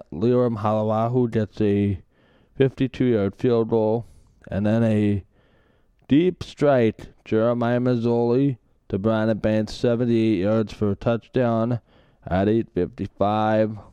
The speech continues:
And it just did not look good, uh, for the Toronto Argonauts.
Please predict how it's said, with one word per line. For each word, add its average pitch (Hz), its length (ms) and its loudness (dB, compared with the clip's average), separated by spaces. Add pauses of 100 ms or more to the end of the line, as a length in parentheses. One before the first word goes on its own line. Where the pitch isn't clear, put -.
(760)
And 98 200 -2
it 110 120 2
just 117 300 -2
did 95 160 -2
not 95 320 -4
look 98 280 -4
good, 95 380 -2 (880)
uh, 95 200 -2
for 110 260 -2
the 104 100 -2
Toronto 101 540 -4
Argonauts. 120 920 -4